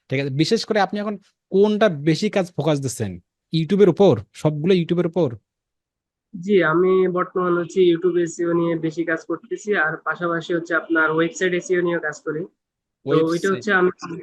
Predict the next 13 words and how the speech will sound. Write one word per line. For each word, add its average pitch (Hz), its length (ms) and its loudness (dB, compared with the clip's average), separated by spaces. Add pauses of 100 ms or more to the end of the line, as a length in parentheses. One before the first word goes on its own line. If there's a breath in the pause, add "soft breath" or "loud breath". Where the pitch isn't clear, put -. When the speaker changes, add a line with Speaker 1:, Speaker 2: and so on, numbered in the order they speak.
(500)
Speaker 2:
YouTube 196 360 2
এসইও 208 440 2
নিয়ে 208 240 4
বেশি 180 280 0
কাজ 160 280 0
করা 151 240 2
হয় 143 260 -6
আমার। 143 220 -10 (640)
আমি 151 440 -2
Speaker 1:
হুম। 160 100 -2
Speaker 2:
লাস্ট 156 340 -4
দুই 165 120 2
বছর 165 300 -4